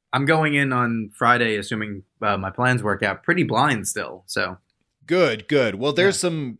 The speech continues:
Speaker 2: listen, it takes some turns towards the end. It's not quite on, like, a Barbarian or Malignant level,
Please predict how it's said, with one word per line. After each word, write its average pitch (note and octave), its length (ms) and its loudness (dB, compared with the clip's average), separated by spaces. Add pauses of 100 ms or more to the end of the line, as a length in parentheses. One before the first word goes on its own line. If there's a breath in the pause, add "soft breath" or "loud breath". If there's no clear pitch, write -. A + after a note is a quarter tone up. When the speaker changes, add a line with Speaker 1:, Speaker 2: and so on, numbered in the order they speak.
(460 loud breath)
Speaker 2:
listen, C3 380 2
it C#3+ 160 0
takes F3+ 300 2
some B2+ 180 2
turns C3 500 2
towards A2+ 360 0
the A2 100 2
end. F2+ 220 0
It's A#2+ 180 0
not G3 240 2
quite E3 300 0
on, D#3 180 0
like, C3 220 -2
a B2 60 -2
Barbarian A#2+ 680 2
or A2+ 80 0
Malignant A2+ 480 0
level, D3 560 2